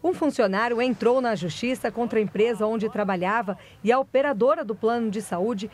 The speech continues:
para permanecer com o benefício que era oferecido a todos os empregados nas mesmas condições de quando trabalhava. O Tribunal de Justiça de São Paulo reconheceu que a multinacional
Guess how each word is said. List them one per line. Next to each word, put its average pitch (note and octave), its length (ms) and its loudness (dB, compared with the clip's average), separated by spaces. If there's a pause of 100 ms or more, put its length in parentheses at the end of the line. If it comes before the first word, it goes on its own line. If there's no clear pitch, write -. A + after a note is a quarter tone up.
(180)
para G#3+ 180 0
permanecer D4 840 0
com C#4+ 100 -6
o B3+ 40 -2
benefício C4 760 -2 (240)
que E4 100 -4
era D4+ 240 2
oferecido A#3+ 680 -2
a A#3 100 0
todos B3+ 540 -2
os G#3 140 -4
empregados F#3+ 760 -4 (100)
nas B3+ 260 0
mesmas D4+ 500 0
condições B3+ 600 -2
de D4+ 120 -2
quando C#4+ 420 -2
trabalhava. F3 720 -2 (400)
O - 100 -2
Tribunal A3 520 0
de G3+ 140 -4
Justiça G3+ 520 -4
de G3+ 100 -6
São F3+ 200 -2
Paulo G#3+ 320 0
reconheceu A#3 880 0
que A#3+ 100 -6
a A3+ 60 0
multinacional G3+ 840 -2